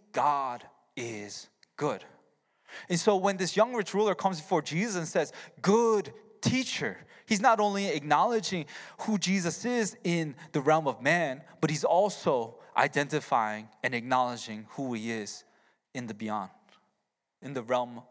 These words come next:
of heaven. That, "Jesus, I acknowledge that you are God." And so this guy is coming. He knows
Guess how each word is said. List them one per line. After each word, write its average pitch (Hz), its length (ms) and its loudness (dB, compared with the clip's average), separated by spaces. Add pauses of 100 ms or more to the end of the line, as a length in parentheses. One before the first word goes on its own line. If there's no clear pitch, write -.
of 117 120 -10
heaven. 110 340 -8 (760)
That, 131 240 -2
"Jesus, 170 580 -4
I 135 180 2
acknowledge 147 680 -2
that 127 120 -2
you 139 200 -6
are 117 140 0
God." 127 220 0
And 131 100 -6
so 160 160 0
this 226 200 0
guy 196 180 6
is 131 120 -4
coming. 139 400 0
He 160 220 0
knows 156 360 -2